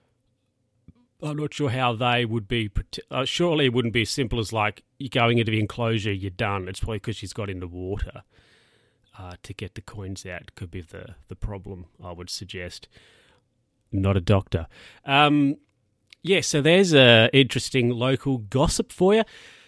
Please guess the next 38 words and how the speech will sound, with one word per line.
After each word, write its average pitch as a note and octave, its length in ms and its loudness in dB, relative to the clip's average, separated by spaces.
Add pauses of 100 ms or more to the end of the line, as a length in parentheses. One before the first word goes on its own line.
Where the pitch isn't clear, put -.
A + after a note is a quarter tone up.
(1040)
But E3+ 160 -6
that A3 240 2
leads E3 360 2
me C#3 120 4
to B2 160 0
a G#2+ 40 0
question, - 680 -4 (340)
which - 220 -8
nobody C3 400 8
ever A2 160 4
answers, A2+ 400 2
except - 340 -2
Cam D3 480 4
on B2 160 0
the A2+ 80 0
last A#2 400 2
episode, A2+ 400 -2
who G#2+ 140 -2
answered G#2 300 -2
all A#2 180 -2
the G#2 100 -8
questions, - 760 -14 (260)
possibly. F#2 580 -10
I G2 140 -6
haven't G#2 220 -2
gone, G#2 220 -4
uh, G2+ 60 -10
anyway. F#2 540 -12 (200)
But C3+ 220 4 (1120)
your D#3 260 4
park, C3+ 580 0
your D#3+ 300 0
local D3+ 400 2
sort B2+ 240 0
of G#2+ 160 -4
park, A#2+ 460 0
or A#2 100 2
the, A2 180 -2